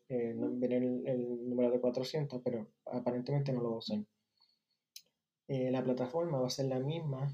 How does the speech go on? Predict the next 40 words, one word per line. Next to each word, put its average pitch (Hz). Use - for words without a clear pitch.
idéntica 127
del 113
trescientos 120
setenta 127
Z, 127
que 120
ya 113
viene 123
del 120
dos 117
mil, 123
tiene 127
casi 143
dos 135
décadas, 117
dos 120
mil 120
tres, 139
cuando 117
salió 117
el, 123
el 120
trescientos 117
cincuenta 127
Z. 123
Es 127
básicamente 143
la 139
misma 139
plataforma, 139
obviamente, 123
pues, 123
eh, 117
la 113
compañía 117
ha 127
dicho 127
que 127
la 113
ha 120